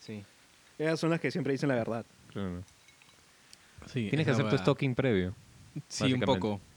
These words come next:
Speaker 3: Tu
Speaker 1: porque
Speaker 3: estudio.
Speaker 1: sí, yo me he
Speaker 2: Tu
Speaker 1: ganado
Speaker 2: estudio de
Speaker 1: con,
Speaker 2: mercado.
Speaker 1: me he ganado con flacas que la ves en persona y, ¿qué pasó?
Speaker 3: Y dices, "Guau".
Speaker 1: ¿Eres tú de verdad? <laughs> Mm.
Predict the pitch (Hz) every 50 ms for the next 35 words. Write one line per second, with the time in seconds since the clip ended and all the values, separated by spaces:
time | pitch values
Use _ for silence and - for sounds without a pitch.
0 | - - - 107 120 156 135 113 - 110 107 104 - - - - - - - -
1 | 127 123 139 156 180 165 131 127 135 143 151 160 175 190 170 151 131 113 147 139
2 | 127 113 101 - - - 143 131 127 139 147 147 147 151 151 139 120 110 - 117
3 | 110 101 - 123 131 131 147 - - 131 113 107 107 - - 107 110 123 127 -
4 | 147 139 127 113 107 - 131 139 143 135 123 113 104 98 95 90 - - - -
5 | - - - - - - - - - 104 - 110 113 113 104 117 113 107 104 107
6 | 107 107 104 92 87 95 117 123 127 - - 139 131 131 123 117 107 107 113 147
7 | 190 - - - - - - - - - 95 95 95 - - - - - - -
8 | - - - - - - - - - - - - - - - - - - - -
9 | - - - - - - - - - - - - - - - - - - - -
10 | - - - - - - - - - 113 107